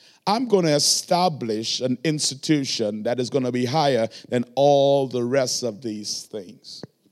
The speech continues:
You don't think there was a reason why he brought them to the top of the mountain, where to the bottom of the mountain were all the other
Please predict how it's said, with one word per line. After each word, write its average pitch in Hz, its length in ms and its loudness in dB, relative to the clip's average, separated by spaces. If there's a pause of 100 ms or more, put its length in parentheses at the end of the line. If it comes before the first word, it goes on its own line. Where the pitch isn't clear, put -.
(680)
You 151 80 6
don't 226 200 2
think 190 260 2
there 165 100 6
was 156 160 4
a 139 100 2
reason 170 680 4
why 147 400 2
he 135 240 2
brought 127 400 2
them 127 220 0
to 120 120 -2
the 104 100 -4
top - 460 -6 (600)
of 101 100 -10
the 104 80 -4
mountain, 117 640 -4 (1300)
where 135 220 4
to 143 140 2
the 117 120 2
bottom 135 540 0
of 110 120 -6
the 110 80 -2
mountain 127 520 -2
were 113 100 -2
all 127 300 0
the 113 200 -4
other 110 380 -2